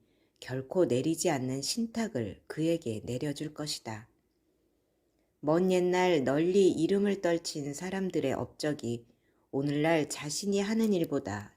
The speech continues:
더 의미 있다고 생각하는 사람은 결코 역사를 바르게 읽지 못한다.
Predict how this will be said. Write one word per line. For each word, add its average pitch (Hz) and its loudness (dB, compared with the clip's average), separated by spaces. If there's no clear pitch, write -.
더 143 -2
의미 165 2
있다고 139 -2
생각하는 190 -4
사람은 117 -6
결코 156 0
역사를 156 0
바르게 185 -2
읽지 156 -2
못한다. 123 -10